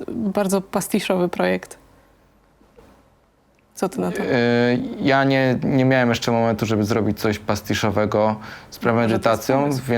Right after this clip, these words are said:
Speaker 2: więc robię to poś-, podświadomie, mi się wydaje.
Speaker 1: Okej. E, wróćmy jeszcze do tematu albumu. Album niebawem.
Speaker 2: Mhm.
Speaker 1: E, Piekło Niebo będzie nosił tytuł. Czy możemy zdradzić już powoli,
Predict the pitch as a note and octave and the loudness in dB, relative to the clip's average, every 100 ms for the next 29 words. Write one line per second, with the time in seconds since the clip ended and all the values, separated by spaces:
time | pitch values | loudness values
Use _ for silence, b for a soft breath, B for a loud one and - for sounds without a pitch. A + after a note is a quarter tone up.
0 | A2+ A#2+ B2 A2+ A2+ A2 A2+ - - - | 0 0 0 0 0 -2 -2 -4 -8 -12
1 | - A2 - A2 F#2+ G2+ F#2+ F#2+ - G2 | -6 -4 -2 -2 0 0 0 -2 -4 -4
2 | F#2+ G2 F#2+ G#2+ - - G#3 - F3 - | -2 -2 -2 -4 -8 -4 -2 0 -2 -4
3 | - B B B B - G#3 G#3 G3+ G3+ | -12 B B B B -2 0 2 2 2
4 | G3+ G3+ G#3 B3+ A#3+ A#3 G#3+ A3 A3+ G#3+ | 2 2 2 0 2 0 2 0 2 2
5 | G#3+ G#3+ G#3 G3+ B3+ A#3+ B3 A#3+ - A3 | 2 2 2 2 2 2 2 0 0 0
6 | G3+ G#3+ G#3+ G#3+ G#3 G#3+ G3+ G3+ G#3+ B3+ | 2 2 2 2 2 2 2 2 0 0
7 | D4+ - G#2 B3 G3+ G3 G3 - A3 A3 | -2 -4 -2 0 2 0 0 -2 -2 0
8 | G#3 G#3 F#3 F3+ F3+ F#3+ F#3+ F#3+ F#3+ F3+ | 0 2 2 0 0 0 0 0 0 0
9 | A3 A3 A#3+ A#3 B B B B - B3+ | 0 0 2 0 B B B B -2 0
10 | C4 B3+ C4 A3 G#3+ G3 F#3 F#3+ - G3 | 2 2 0 2 2 2 0 -2 -2 0
11 | G3+ F#3+ F3+ | 2 2 0